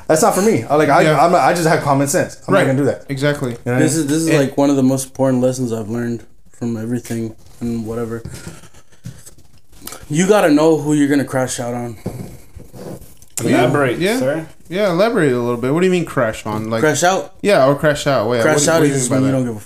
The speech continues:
Speaker 3: fuck. Like, you
Speaker 2: Okay.
Speaker 3: just don't care.
Speaker 2: Yeah.
Speaker 3: Crashing out means, like, uh, crash dummy.
Speaker 2: Uh-huh.
Speaker 3: What are they, what are they there for?
Speaker 2: Right.
Speaker 3: To show you the impact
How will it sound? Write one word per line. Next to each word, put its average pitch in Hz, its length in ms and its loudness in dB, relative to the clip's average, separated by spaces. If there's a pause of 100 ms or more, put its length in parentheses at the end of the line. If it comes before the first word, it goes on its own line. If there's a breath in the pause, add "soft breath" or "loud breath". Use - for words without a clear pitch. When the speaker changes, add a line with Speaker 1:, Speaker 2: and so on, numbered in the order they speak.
(120)
Speaker 3:
fuck. 110 120 -8 (200)
Like, 123 160 -6
you 120 60 -2
Speaker 2:
Okay. 127 120 0
Speaker 3:
just 117 180 -2
don't 123 220 -4
care. 117 400 -6
Speaker 2:
Yeah. 127 220 -2 (200)
Speaker 3:
Crashing 135 380 -2
out 135 220 0
means, 131 240 -2
like, 117 180 -8 (100)
uh, 104 120 -12 (180)
crash 175 240 2
dummy. 127 320 -2 (240)
Speaker 2:
Uh-huh. 147 240 2
Speaker 3:
What 156 140 2
are 160 140 2
they, - 60 -8
what 151 160 0
are 160 80 0
they 147 140 0
there 135 240 -2
for? 123 300 -8 (200)
Speaker 2:
Right. 120 260 -4 (340)
Speaker 3:
To 139 80 0
show 147 200 0
you 139 140 2
the 127 160 0
impact 135 540 -4